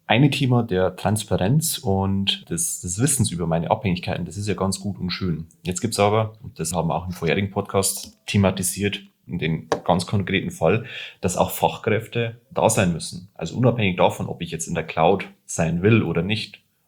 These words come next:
ob ich von der Cloud abhängig sein will oder nicht. Es gibt eben einfach noch wesentlich mehr Faktoren als nur das, das bloße Wollen, Cloud-Dienste in Anspruch nehmen zu müssen. Und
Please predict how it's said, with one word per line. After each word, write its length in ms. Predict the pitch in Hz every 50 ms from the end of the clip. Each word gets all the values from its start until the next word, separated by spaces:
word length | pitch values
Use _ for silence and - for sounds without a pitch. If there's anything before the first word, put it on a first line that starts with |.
| _ _ _ _
ob 60 | -
ich 180 | 80 - - -
von 140 | - 87
der 80 | 82 69
Cloud 180 | 67 76 - -
abhängig 420 | - 123 123 - 98 - - -
sein 220 | - 82 80 82
will 160 | 80 78 73 80
oder 160 | 87 87 85
nicht. 280 | 90 98 - - - - - -
Es 100 | - -
gibt 180 | 107 - -
eben 200 | - - 170 175
einfach 440 | 76 78 90 175 85 85 - - - _ _ _ _ _
noch 240 | - 73 - - - _ _ - - -
wesentlich 400 | - 107 104 98 95 101 - -
mehr 380 | 92 90 92 101 113 120 123 123
Faktoren 640 | - - 92 - - - - 104 101 110 120 113
als 220 | 92 - - -
nur 120 | - 101 90
das, 280 | 92 87 - - -
das 140 | - 87 -
bloße 320 | - 87 92 92 92 85 82
Wollen, 320 | 85 87 92 107 110 107
Cloud-Dienste 500 | - - 78 - - 104 92 - - 95
in 60 | 87
Anspruch 300 | - 117 - - - -
nehmen 240 | 98 90 82 80 82
zu 140 | - - 98
müssen. 400 | 104 104 - - 82 80 80 - _ - - - - - -
Und 580 | - 82 85 85 82 82 82 82 82 82 80